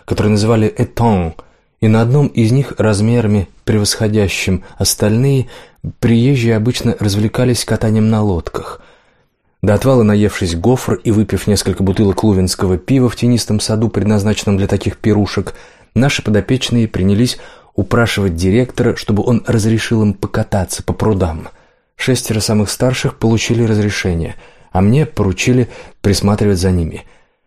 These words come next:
Среди этих шестерых был и некий Жан-Батист Ванденгутен,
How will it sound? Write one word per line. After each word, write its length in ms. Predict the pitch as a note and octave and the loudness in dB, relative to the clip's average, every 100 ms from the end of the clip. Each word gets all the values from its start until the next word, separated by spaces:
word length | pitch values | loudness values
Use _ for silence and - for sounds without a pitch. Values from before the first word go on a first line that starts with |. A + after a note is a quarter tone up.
| _ - | _ -6
Среди 260 | - A2+ | 0 0
этих 200 | B2+ A#2+ | 0 -2
шестерых 640 | - C3 - C3+ D3+ - - | -2 -2 0 0 2 0 -4
был 220 | G2+ C3 | -2 -2
и 120 | - A#2 | 0 0
некий 380 | B2 B2+ B2 | 0 0 -2
Жан-Батист 920 | G#2 B2 C3 G#2 G#2 - B2 - - - | 0 2 2 0 -2 -2 -4 -4 -8 -6
Ванденгутен, 1040 | A2 A2+ A#2+ A2 A#2 A2+ G#2+ G2 - D#2+ | -2 0 2 2 2 2 0 0 -2 -4